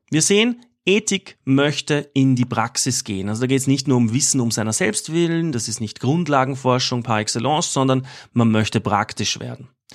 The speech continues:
Dabei unterscheidet sich Ethik auch im klassischen, ganz banalen Verständnis von den Naturwissenschaften. Die Naturwissenschaften beschreiben die Welt, wie sie ist, deskriptiv. Und Ethik möchte nicht zuletzt Antwort darauf geben,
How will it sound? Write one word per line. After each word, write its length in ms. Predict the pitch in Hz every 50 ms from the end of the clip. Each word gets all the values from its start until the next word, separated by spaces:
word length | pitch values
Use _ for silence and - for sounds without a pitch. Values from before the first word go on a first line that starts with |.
| - - - - -
Dabei 260 | 151 165 170 196 196
unterscheidet 480 | 202 190 185 - 170 147 165 185 185 -
sich 220 | 180 160 - -
Ethik 320 | - 147 151 - 185 -
auch 320 | - 120 131 156 - - _ _ _ _ _ _
im 180 | - 135 127 131
klassischen, 600 | 131 131 131 - - - 139 127 - - 123 107
ganz 220 | 120 113 131 131
banalen 600 | - 131 120 117 95 92 110 127 127 117 107 104 _ _ _ _ _
Verständnis 560 | - - 120 - - 127 131 131 131 135 -
von 160 | - 127 123
den 120 | 123 123 123
Naturwissenschaften. 960 | 117 113 - 120 123 135 127 120 - - 110 - - 92 - - - - 98
Die 80 | 101 110
Naturwissenschaften 840 | 123 123 - 196 220 214 208 - - 175 - 151 139 135 - - 127
beschreiben 480 | 127 123 - 120 117 113 113 120 127 117
die 120 | 113 104
Welt, 280 | 110 101 104 101 - - _ _ _ -
wie 100 | - 117
sie 180 | 104 117 104 -
ist, 320 | 196 226 - - - _ _ _ _ _ _ _ _ -
deskriptiv. 480 | - - - - - - 247 277 - _ _ _ _ - - - - - - - -
Und 240 | 160 156 143 - 147
Ethik 340 | 175 220 220 - 214 180
möchte 380 | - 156 156 165 170 - - 160
nicht 200 | 151 151 135 -
zuletzt 500 | - 139 123 117 120 123 - - - _ -
Antwort 520 | 123 123 151 196 185 165 156 147 139 -
darauf 300 | 139 123 123 127 117 -
geben, 340 | - 120 120 117 120 117 120